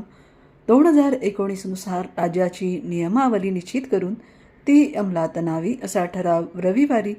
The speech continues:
सक्षमतर्फे आयोजित दिव्यांगांच्या अधिवेशनात एकमताने घेण्यात आला.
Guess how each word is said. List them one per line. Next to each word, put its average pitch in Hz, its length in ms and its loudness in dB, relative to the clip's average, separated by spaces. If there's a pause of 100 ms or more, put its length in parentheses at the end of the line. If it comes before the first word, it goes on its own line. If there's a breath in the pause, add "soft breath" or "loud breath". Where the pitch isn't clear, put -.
(460 soft breath)
सक्षमतर्फे 294 920 4
आयोजित 196 460 0
दिव्यांगांच्या 180 920 -4
अधिवेशनात 254 680 -2 (760 soft breath)
एकमताने 190 1000 0
घेण्यात 175 400 -6
आला. 170 220 -8